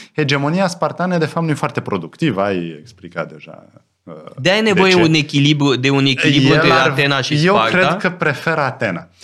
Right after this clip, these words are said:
Speaker 1: Pentru că spune așa, „Domnule,
Speaker 2: E
Speaker 1: atenienii
Speaker 2: patriot.
Speaker 1: sunt singurii puri, sunt autohtoni. Ei nu au dat afară pe nimeni atunci când s-au stabilit în Atena, pentru că vin de pământul Aticii.”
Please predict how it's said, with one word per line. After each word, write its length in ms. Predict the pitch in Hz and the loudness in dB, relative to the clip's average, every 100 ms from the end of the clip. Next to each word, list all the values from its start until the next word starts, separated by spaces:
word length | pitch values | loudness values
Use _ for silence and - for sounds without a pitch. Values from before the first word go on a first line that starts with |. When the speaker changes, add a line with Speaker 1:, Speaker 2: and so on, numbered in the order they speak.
| - _ | -20 _
Speaker 1:
Pentru 240 | - 131 127 | -4 -2 -2
că 60 | |
spune 240 | - 170 151 | -4 -2 -2
așa, 340 | 131 127 98 | 0 -2 -2
„Domnule, 280 | 117 165 147 | -2 0 2
Speaker 2:
E 40 | |
Speaker 1:
atenienii 320 | 117 135 131 143 | 0 0 2 4
Speaker 2:
patriot. 600 | 170 170 196 160 120 - | 4 4 4 2 0 -10
Speaker 1:
sunt 220 | - 156 | -4 -2
singurii 380 | 151 170 151 143 | 0 0 2 0
puri, 440 | 135 - 95 85 - _ _ - | -2 -4 -2 -4 -10 _ _ -10
sunt 240 | - 101 | -6 -2
autohtoni. 760 | 104 123 131 123 - 85 87 - _ _ _ _ _ | 0 0 -2 -4 -4 -4 -6 -14 _ _ _ _ _
Ei 280 | - 123 135 | -4 0 2
nu 180 | 135 160 | 2 2
au 100 | 170 | 0
dat 200 | 151 147 | 0 -2
afară 280 | 139 156 151 | -2 -2 -2
pe 120 | 151 | 0
nimeni 500 | 147 156 104 87 - | 0 2 0 -2 -6
atunci 260 | - 101 104 | -6 -4 -4
când 120 | - 98 | -6 -4
s-au 120 | 95 | -4
stabilit 360 | 98 90 92 | -4 -6 -6
în 60 | 87 | -6
Atena, 320 | 95 190 202 | -4 -2 -2
pentru 360 | 180 196 175 160 | 0 0 2 -2
că 220 | 170 165 135 | -2 -2 0
vin 240 | 156 160 | -2 -2
de 240 | 127 135 135 127 123 120 117 110 104 - _ - | -2 -4 -4 -8 -10 -12 -14 -16 -16 -20 _ -4
pământul 420 | 107 117 113 98 | 0 0 0 0
Aticii.” 420 | 85 - - - | -2 -4 -16 -20